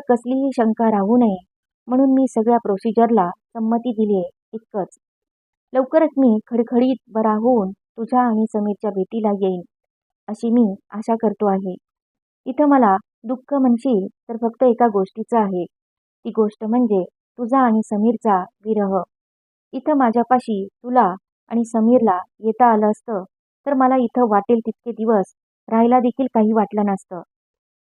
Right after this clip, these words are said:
पण तुझी भेट होत नाही, समीरशी खेळता येत नाही, त्यामुळे मात्र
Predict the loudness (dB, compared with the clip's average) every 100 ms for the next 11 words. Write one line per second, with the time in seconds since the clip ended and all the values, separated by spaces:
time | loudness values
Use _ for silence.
0 | _ -4 -2 -2 -2 2 4 4 2 0
1 | 0 0 -2 -2 -6 -12 _ -2 0 0
2 | -2 -8 -8 -2 0 2 0 -2 -4 -4
3 | -6 -14 _ _ _ _ 0 2 4 4
4 | 2 2 0